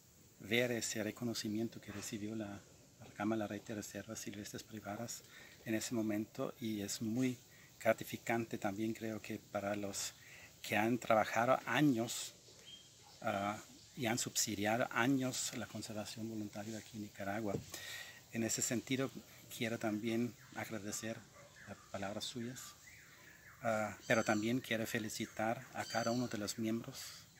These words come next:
los familiares, los colaboradores, o también los voluntarios de la red que están trabajando en este momento, en esa parte. Y felicitar para la C L C a seleccionar en la iniciativa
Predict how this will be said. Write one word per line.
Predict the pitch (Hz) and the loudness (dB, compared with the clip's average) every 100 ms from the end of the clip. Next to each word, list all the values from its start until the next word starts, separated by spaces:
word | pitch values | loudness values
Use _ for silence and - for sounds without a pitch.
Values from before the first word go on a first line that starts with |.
| - - - | -20 -16 -8
los | - | -6
familiares, | - 104 104 98 107 120 - - - - - - - | -2 0 0 0 0 -2 -6 -10 -18 -20 -16 -12 -4
los | 110 | -2
colaboradores, | - 113 110 104 104 143 143 - | 2 4 6 4 2 0 0 -4
o | 120 | -2
también | 110 104 101 107 117 | 0 0 2 0 0
los | 104 - - | -2 -4 -4
voluntarios | 107 98 98 101 110 - | -4 0 -2 -2 -4 -6
de | 101 | -2
la | 95 | -2
red | 98 110 - | -2 -8 -12
que | 104 | -12
están | - 104 | -6 -4
trabajando | 98 98 98 101 101 | -4 -6 -8 -8 -8
en | 101 | -8
este | 95 113 | -8 -8
momento, | 101 104 101 - - - - - - - | -6 -8 -10 -16 -18 -18 -20 -18 -18 -8
en | 110 | -4
esa | 104 - | -4 -6
parte. | - 101 - 131 117 - - - - - - - | -6 -8 -8 -10 -12 -14 -20 -20 -20 -20 -18 -6
Y | 123 117 113 104 - - | 0 2 2 0 -6 -6
felicitar | - 107 - 104 - 107 123 | -2 0 -2 -4 0 0 0
para | 107 101 | -2 0
la | 101 | -2
C | - 101 | -4 -6
L | 95 | -6
C | - | -4
a | 104 | -4
seleccionar | 101 98 - 98 107 | -4 -6 -4 -4 -4
en | 120 | -6
la | 101 | -6
iniciativa | 101 104 104 - 110 117 | -6 -8 -8 -10 -8 -10